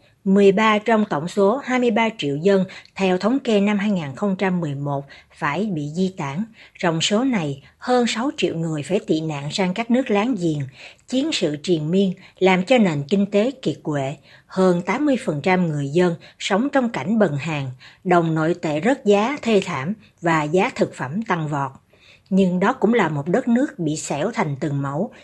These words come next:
chịu sự ảnh hưởng của nhiều tác nhân nước ngoài. Damas kiểm soát hai phần ba lãnh thổ ở miền Nam, miền Trung đất nước cùng với vùng duyên hải Địa Trung Hải. Một phần ba lãnh thổ Đông Bắc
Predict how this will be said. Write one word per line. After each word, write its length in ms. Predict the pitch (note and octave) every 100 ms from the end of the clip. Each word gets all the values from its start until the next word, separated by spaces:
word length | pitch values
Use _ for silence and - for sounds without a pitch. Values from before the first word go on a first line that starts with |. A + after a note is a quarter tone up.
| _
chịu 240 | - F3 F#3+
sự 160 | F3+
ảnh 240 | - E3+ A3
hưởng 260 | F3+ E3
của 120 | -
nhiều 280 | G#3 G#3+ D#3 C#3
tác 180 | B3 B3+
nhân 380 | A3 G3+ G3+ F#3
nước 240 | A#3+ -
ngoài. 360 | F3 D3 C#3 B2+ - - -
Damas 500 | E3+ F3 F3 A3+ C#4+ -
kiểm 200 | C#3 D#3
soát 340 | - G#3+ B3+ - -
hai 220 | - B3
phần 280 | A#3 E3+ C#3+
ba 180 | F3 F#3
lãnh 220 | D3 F#3+
thổ 260 | E3+ C3+ D3
ở 160 | E3
miền 300 | G3 D#3 C#3+
Nam, 260 | E3 F3 E3 - - -
miền 260 | F3+ F#3+ F3
Trung 220 | G#3 G3 G3
đất 180 | C4
nước 280 | A#3+ B3+ E4 - _
cùng 220 | - F3 E3+
với 160 | C4
vùng 360 | G#3 E3 D3 D3+
duyên 160 | A3+
hải 260 | F#3 C3+ F#3
Địa 180 | F#3 C#3+
Trung 220 | F#3 E3+
Hải. 340 | D3+ C3+ F3 - _ - -
Một 240 | F#3+ G3+
phần 260 | G3 G3+ F#3
ba 160 | G#3 G3+
lãnh 240 | E3 F#3
thổ 300 | G#3 D3 D#3+
Đông 240 | G3+ F3+
Bắc 180 | F#3 C4+